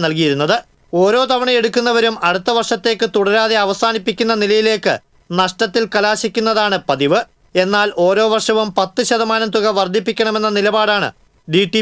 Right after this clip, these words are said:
പി സിക്കുള്ളത്. ചോർന്നൊലിക്കുന്ന അതിഥി മന്ദിരത്തിൽ രണ്ട് മുറികളാണുള്ളത്. ഇതിലൊന്ന് ശീതീകരണ സൗകര്യമുള്ളതാണ്. ഈ മുറി ആയിരത്തി അഞ്ഞൂറ് രൂപയും മറ്റൊന്ന് ആയിരം രൂപയും ദിവസ വാടകയ്ക്കാണ് കരാർ എടുക്കുന്നവർ നൽകിയിരുന്നത്.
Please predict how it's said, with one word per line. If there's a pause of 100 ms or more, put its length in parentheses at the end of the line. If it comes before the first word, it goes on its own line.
പി
സിക്കുള്ളത്. (440)
ചോർന്നൊലിക്കുന്ന
അതിഥി
മന്ദിരത്തിൽ (220)
രണ്ട്
മുറികളാണുള്ളത്. (420)
ഇതിലൊന്ന്
ശീതീകരണ (100)
സൗകര്യമുള്ളതാണ്. (560)
ഈ (100)
മുറി (200)
ആയിരത്തി
അഞ്ഞൂറ്
രൂപയും (180)
മറ്റൊന്ന് (220)
ആയിരം
രൂപയും
ദിവസ (100)
വാടകയ്ക്കാണ് (100)
കരാർ
എടുക്കുന്നവർ (100)
നൽകിയിരുന്നത്.